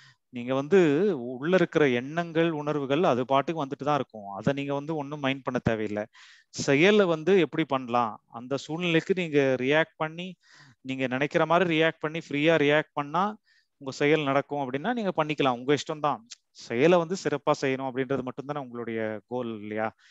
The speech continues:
செயல், ஒரு செயல் பண்றீங்க அப்படின்னா அதை கரெக்டா செய்யணும் அப்படின்னு தான் நினைப்பீங்க, சிறப்பா செய்யணும், முடிஞ்ச அளவுக்கு பெர்ஃபெக்டா பண்ணணும் அப்படின்னு தான் நினைப்பீங்க.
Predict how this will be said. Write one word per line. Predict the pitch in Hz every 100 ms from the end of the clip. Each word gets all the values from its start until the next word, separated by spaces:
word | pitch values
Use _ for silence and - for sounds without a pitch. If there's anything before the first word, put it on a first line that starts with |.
| - - _ _ -
செயல், | 127 135 131 139
ஒரு | 117 117
செயல் | - 127 160
பண்றீங்க | 147 135 147 143
அப்படின்னா | 120 127
அதை | 220 202
கரெக்டா | 147 - 151
செய்யணும் | - 131 131
அப்படின்னு | 117 135
தான் | 151 139
நினைப்பீங்க, | 120 - 107 110 - _ _
சிறப்பா | - 139 131 143
செய்யணும், | 127 113 117
முடிஞ்ச | 113 123
அளவுக்கு | 127 131 -
பெர்ஃபெக்டா | 135 131 123 - 131
பண்ணணும் | 123 120 123
அப்படின்னு | 120 131
தான் | 139
நினைப்பீங்க. | 120 - 107